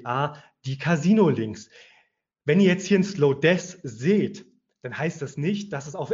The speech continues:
<laughs> Sportwetten und Casino zurückzuführen ist. Aber es könnte ein Indiz dafür sein. Ähm, und hier rechts bei dem Expertenportal sehen wir das schon sehr, sehr deutlich.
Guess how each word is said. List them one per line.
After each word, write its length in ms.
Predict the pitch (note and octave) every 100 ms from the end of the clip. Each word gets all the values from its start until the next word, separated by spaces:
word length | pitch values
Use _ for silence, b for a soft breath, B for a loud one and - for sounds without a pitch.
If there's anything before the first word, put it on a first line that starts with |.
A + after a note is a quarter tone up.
| -
<laughs> 120 | A#2+ C3+
Sportwetten 600 | - D3+ F3 C#3+ D3 B2+
und 100 | B2
Casino 340 | B2+ D3 D3
zurückzuführen 720 | - C#3+ G#3 G3+ F#3 - A#2+
ist. 180 | G#2+ -
Aber 160 | E3 A3
es 240 | G#3 A3+
könnte 380 | - F3 F#3 G#3
ein 160 | G3+
Indiz 400 | G#3+ G3+ E3+ -
dafür 340 | - A#2+ - A2+
sein. 240 | A2 G#2+ _ _ b b b b b -
Ähm, 320 | C#3+ D#3+ -
und 140 | F#3+ -
hier 160 | A#3+
rechts 340 | - - - - - _ _ _ _ _ _ _ _ -
bei 120 | D3+
dem 160 | E3 E3+
Expertenportal 1120 | D#3+ - C#3+ D#3+ G#3+ G3+ G3+ F#3 F#3+ G#3+ A3+ B C#3+
sehen 220 | D3+ G3+
wir 40 |
das 120 | F3+
schon 180 | - D#3+
sehr, 240 | B2+ D3+ D3
sehr 160 | C3+
deutlich. 580 | B2+ F#3+ B3 B2+ -